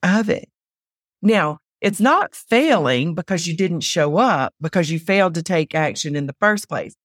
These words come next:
That's not what I'm talking about. Who cares? It'll never work. Why do I even get started? What I'm talking about is taking action even if the result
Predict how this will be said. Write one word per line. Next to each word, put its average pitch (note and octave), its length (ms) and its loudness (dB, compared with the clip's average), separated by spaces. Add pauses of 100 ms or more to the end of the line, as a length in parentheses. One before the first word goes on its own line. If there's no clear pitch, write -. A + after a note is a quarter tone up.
(280)
That's C4 240 -4
not G#3+ 240 2
what D#3 120 0
I'm C#3 120 0
talking D#3 500 -4
about. - 380 -6 (300)
Who A3 180 2
cares? G#3 400 2
It'll D3+ 160 -4
never F#3 240 2
work. F3+ 240 0 (300)
Why D3+ 180 0
do D3+ 80 0
I D3 140 0
even C#3+ 280 -6
get C3+ 180 -8
started? - 520 -2 (460)
What F#3+ 120 2
I'm C#4+ 220 2
talking F3+ 320 0
about D3+ 360 -2
is - 200 -10
taking F3+ 540 0
action C#3+ 500 -2 (440)
even A#3+ 460 4
if E3 220 0
the D#3 80 2
result D3 580 2